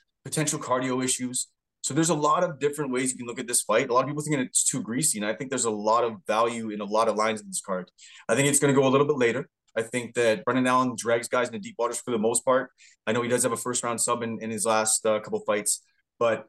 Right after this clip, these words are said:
he's more of a, "I'm gonna drag you to the ground, rear naked choke you after landing volume and outworking you and outpacing you." Um,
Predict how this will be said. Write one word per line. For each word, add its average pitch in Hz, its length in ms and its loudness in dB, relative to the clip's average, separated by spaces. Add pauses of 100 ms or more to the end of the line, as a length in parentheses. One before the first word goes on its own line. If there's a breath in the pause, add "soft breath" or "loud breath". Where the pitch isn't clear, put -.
he's 131 200 -2
more 139 240 4
of 131 100 2
a, 127 40 6
"I'm 117 220 4
gonna 117 140 0
drag 120 320 2
you 127 60 -6
to 127 80 -2
the 120 80 -4
ground, 110 520 -2 (300)
rear 131 200 2
naked 135 280 0
choke 120 320 -2
you 113 120 0
after 110 200 -2
landing 113 340 -2
volume 113 460 0
and 110 80 -2
outworking 113 460 -6
you 120 160 -6
and 107 80 0
outpacing 110 540 0
you." 101 240 -2 (420 soft breath)
Um, 113 420 2